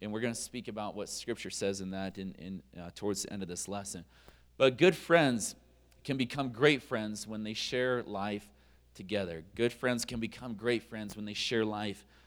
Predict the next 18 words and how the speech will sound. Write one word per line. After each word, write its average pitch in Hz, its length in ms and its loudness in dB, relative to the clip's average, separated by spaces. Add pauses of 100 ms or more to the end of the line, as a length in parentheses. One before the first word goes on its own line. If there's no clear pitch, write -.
(400)
together. 95 440 0
It 90 160 -8
makes 117 400 -4 (140)
sense 127 420 2
that 113 180 4
inside 117 400 0
of 113 60 0
those 110 160 -4
situations, 110 720 -4
you 110 80 0
build 117 320 2
those 107 220 0
friendships 113 560 -2
as 101 140 -4
a 101 40 -6
police 104 300 -10
officer 113 480 -4
because 110 360 -4